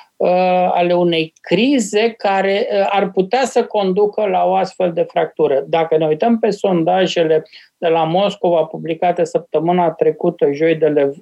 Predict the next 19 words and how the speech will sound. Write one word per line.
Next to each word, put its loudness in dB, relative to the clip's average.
Centrul 0
Levada, 0
un -2
singurul 0
institut 0
de 2
sociologie 0
mai 0
serios, 0
rezultatele -2
căruia 0
poți -2
să, 2
uh, 2
le 2
analizezi, 0
uh, 2
rezultă 0
că -2